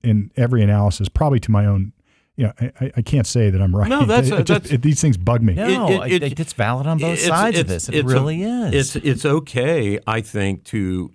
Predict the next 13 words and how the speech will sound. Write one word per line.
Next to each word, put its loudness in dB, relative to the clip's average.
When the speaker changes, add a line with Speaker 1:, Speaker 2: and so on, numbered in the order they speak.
Speaker 2:
to, -6
uh, -6
consider -8
that. -6
And -2
DeWine -2
has -6
said, -6
for -10
example, -8
on -4
this -6
issue, -10